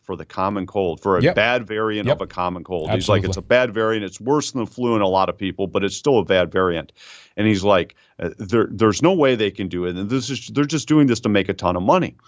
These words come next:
Speaker 1: And that was his particular take on it. He didn't see anything nefarious other than they're doing it to make a lot of money.
Speaker 2: Right.
Speaker 1: Uh, and, and, and this is, that's what he said. Uh, uh, there's a lot of doctors that know that there's a lot of problems. Even if you believe in vaccines,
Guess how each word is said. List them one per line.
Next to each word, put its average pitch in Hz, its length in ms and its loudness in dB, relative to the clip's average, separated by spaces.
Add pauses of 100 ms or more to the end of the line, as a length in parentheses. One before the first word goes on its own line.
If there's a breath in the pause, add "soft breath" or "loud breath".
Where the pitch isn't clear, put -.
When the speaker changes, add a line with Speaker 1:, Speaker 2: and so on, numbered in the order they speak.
(180 loud breath)
Speaker 1:
And 131 100 4
that 156 160 2
was 131 220 -6
his 143 200 -6
particular 95 540 -8
take 120 320 0
on 101 140 -2
it. 101 60 -8
He 131 100 -2
didn't 120 160 -4
see 113 160 -4
anything 98 320 -4
nefarious 139 580 2
other 107 180 0
than 101 200 -4
they're 98 80 -4
doing 117 280 -2
it 87 120 -10
to 90 40 -10
make 95 140 -4
a 90 60 -4
lot 90 180 0
of 101 60 -8
money. 160 320 0 (240 soft breath)
Speaker 2:
Right. 95 200 0 (240 loud breath)
Speaker 1:
Uh, 90 440 0
and, 110 240 0
and, 110 300 -4 (200)
and 120 280 -6 (100)
this 120 340 -2
is, 113 140 -6
that's 107 340 0
what 101 140 -4
he - 360 -8
said. 80 600 -2
Uh, 87 320 0
uh, 135 140 4
there's 131 180 2
a 120 60 2
lot 123 360 2
of 123 100 -4
doctors 107 600 -4 (280 soft breath)
that 107 360 0
know 113 260 2
that 98 220 -4
there's 98 160 -4
a 98 60 -2
lot 107 340 2
of 104 100 -2
problems. 113 340 0
Even 165 300 0
if 131 160 -4
you 120 160 -2
believe 127 460 2
in 123 100 0
vaccines, 104 640 -2